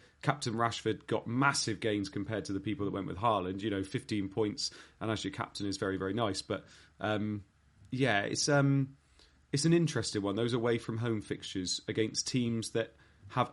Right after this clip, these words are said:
okay defences, I think he's struggled against a little bit, hasn't he? But it's, it's something to talk about the next time he's got an away fixture, um, and he looks like he's top of the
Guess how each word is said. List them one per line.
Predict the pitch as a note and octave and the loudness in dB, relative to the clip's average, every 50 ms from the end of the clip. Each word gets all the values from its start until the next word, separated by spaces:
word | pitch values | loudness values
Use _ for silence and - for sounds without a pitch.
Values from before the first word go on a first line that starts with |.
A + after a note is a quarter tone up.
| - | 4
okay | D3 C3 B2 B2 A#2 - A#2+ A#2 A2+ G#2+ | 4 6 6 6 4 2 2 2 2 2
defences, | A2 A2 - A#2 A#2 - - - - - F2 F2 G2+ G2+ - - - - - - - _ _ _ _ _ _ _ - | 0 0 0 0 0 0 -2 -4 -4 -2 -2 -4 -2 -2 -2 -4 -6 -10 -18 -20 -20 _ _ _ _ _ _ _ -6
I | A2+ G#2+ | -6 -4
think | - - A#2 G#2 - | -2 -4 -4 -4 -4
he's | - A2+ G2+ - | -6 -6 -4 -4
struggled | - - G#2+ F2+ G2+ F#2 | -2 -2 -2 0 0 -2
against | F#2+ G2+ G2+ - - - | 0 0 -2 -2 -2 -2
a | |
little | G2+ G2+ F#2+ - F#2+ | -2 -2 -2 -4 -6
bit, | D#2 F2+ F#2+ | -4 -4 -4
hasn't | F#2+ G2 F2 E2+ E2+ | -4 -4 -4 -4 -6
he? | F2 | -6
But | - - F#2+ | -4 -4 -4
it's, | - - - - | -2 -2 -2 -2
it's | - - C3 - | 0 0 0 2
something | - F3 E3 D#3 | 2 0 2 2
to | C#3 C#3 | 2 4
talk | - C#3+ C3 - | 4 4 4 4
about | - A#2+ A2+ | 4 2 2
the | G2 A2 | 2 2
next | A2+ A2+ - - - | 0 0 -2 -4 -4
time | - A#2 G#2+ | -2 -2 -2
he's | G#2+ F#2+ G2 | -2 -2 -2
got | A2 - | -4 -4
an | G#2 | -2
away | G#2 G#2+ G#2 G2 G2 | 0 0 2 0 0
fixture, | - - - - - - G#2+ G2+ G2 - - - - - - - _ - - | -2 -6 -8 -6 -4 -2 -2 -2 -2 -4 -10 -20 -20 -20 -20 -20 _ -14 -6
um, | - G#2 G2+ G2 G2+ G2+ G2 G2+ G2 _ - - _ _ _ _ - | -2 0 0 0 0 -2 -4 -4 -6 _ -20 -20 _ _ _ _ -4
and | B2 A2 | -2 0
he | G#2+ G#2+ | 0 2
looks | G#2 G#2+ A2 A2 - - - A2+ | 2 2 2 2 0 0 -4 -4
like | G#2 F#2+ - | -4 -2 -2
he's | G2+ G2 G2 | -2 -4 -4
top | - - A2 - - | -4 -8 -8 -6 -4
of | G#2 | -2
the | G2 G2 F#2+ F#2 | -2 0 -2 -2